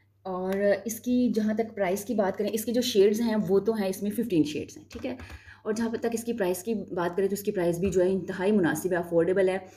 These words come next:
फ़ाइव फिफ्टी इसकी जो है price है। बहुत ज़बरदस्त इस, इसमें shades हैं। आप इससे, अ,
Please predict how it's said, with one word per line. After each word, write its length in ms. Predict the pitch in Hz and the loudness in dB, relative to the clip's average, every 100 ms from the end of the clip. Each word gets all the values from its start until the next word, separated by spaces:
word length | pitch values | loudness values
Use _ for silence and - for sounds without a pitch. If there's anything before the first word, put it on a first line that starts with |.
| - - 240 | -20 -6 0
फ़ाइव 140 | 226 | 2
फिफ्टी 240 | 226 214 | 2 0
इसकी 220 | 202 - 190 | -2 -2 0
जो 100 | 196 | 0
है 100 | 185 | 0
price 300 | 170 123 113 | -2 -4 -4
है। 160 | - - _ - - 160 | -10 -16 _ -20 -14 2
बहुत 180 | 196 208 | 8 10
ज़बरदस्त 340 | 185 180 190 | 10 8 6
इस, 180 | 202 - | 2 0
इसमें 180 | 190 196 | -4 -2
shades 260 | - 170 208 | 4 4 4
हैं। 120 | 208 | 0
आप 140 | 208 208 | 0 0
इससे, 220 | - | 4
अ, 80 | 240 | 4